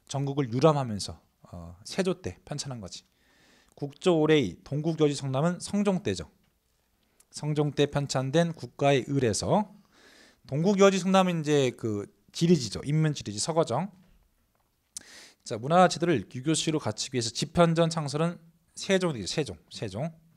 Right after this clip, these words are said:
답은 일 번이 되겠습니다. 일 번. 그래서 이 문제는 역시 뭐 그 나온 적이 있어요. 이게 출제된 것을 뭐 냈다고 보여집니다.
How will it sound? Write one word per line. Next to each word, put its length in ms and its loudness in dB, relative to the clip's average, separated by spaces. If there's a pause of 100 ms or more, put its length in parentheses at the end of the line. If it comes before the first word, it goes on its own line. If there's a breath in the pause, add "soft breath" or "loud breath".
(160)
답은 320 -10
일 280 2
번이 240 4
되겠습니다. 380 -12 (120)
일 120 -12
번. 200 -6 (2250 soft breath)
그래서 300 -4
이 120 -4
문제는 580 2
역시 280 -2
뭐 300 -12
그 640 -4
나온 320 4
적이 220 2
있어요. 280 2
이게 460 -2 (180)
출제된 420 -4
것을 460 -2 (140)
뭐 460 -12
냈다고 420 -2
보여집니다. 880 -2